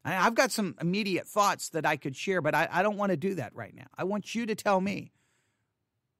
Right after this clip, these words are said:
Because that's how we're progressing the Christian life. The app, look, if we do not fear God correctly,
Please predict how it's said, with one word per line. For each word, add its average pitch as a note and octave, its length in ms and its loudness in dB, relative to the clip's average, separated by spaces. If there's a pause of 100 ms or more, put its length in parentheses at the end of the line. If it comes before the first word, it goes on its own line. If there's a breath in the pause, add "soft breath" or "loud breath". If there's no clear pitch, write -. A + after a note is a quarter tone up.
(220)
Because G3 420 2 (140)
that's A3 200 4
how C4 80 4
we're A#3+ 160 4
progressing G#3 540 0
the G3 60 -4
Christian F#3+ 340 -4
life. A3+ 440 -8 (800)
The - 220 -2
app, G#3 280 4
look, G#3 400 0
if F3+ 200 -2
we E3+ 120 0
do F3+ 280 -4
not C4 260 2
fear A3+ 340 -2
God F#3 440 4
correctly, D3+ 720 -4